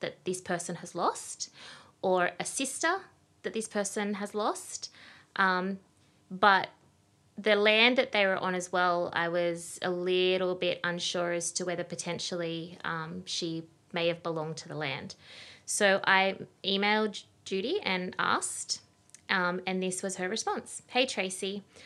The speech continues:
Whoa, thank you for sharing that and checking in with us first. That took me back a little bit. I didn't expect that at all. I had a few tears, to be honest.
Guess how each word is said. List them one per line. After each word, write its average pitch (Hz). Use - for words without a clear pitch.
Whoa, 208
thank 247
you 262
for 254
sharing 196
that 180
and 185
checking 190
in 180
with 175
us 175
first. -
That -
took 202
me 196
back 214
a 202
little 180
bit. 170
I 180
didn't 185
expect -
that 165
at 160
all. 160
I 180
had 175
a 175
few 180
tears, 170
to -
be 170
honest. -